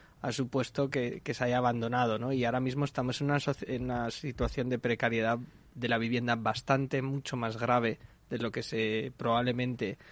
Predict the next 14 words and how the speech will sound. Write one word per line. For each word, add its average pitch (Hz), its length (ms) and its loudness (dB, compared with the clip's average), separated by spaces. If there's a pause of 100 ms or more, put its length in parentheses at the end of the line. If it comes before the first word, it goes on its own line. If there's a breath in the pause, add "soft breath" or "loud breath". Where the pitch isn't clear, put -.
(180 soft breath)
los 123 180 -6
propios 120 300 -4
políticos 117 480 -6
comunican. 120 640 -4 (360 soft breath)
Es 127 160 -4
verdad 147 320 8
que - 100 0
el 117 120 -2
coliving 123 460 0
es 120 180 -6
una 135 160 0
solución 123 580 -2
muy 127 240 2
importante 131 800 0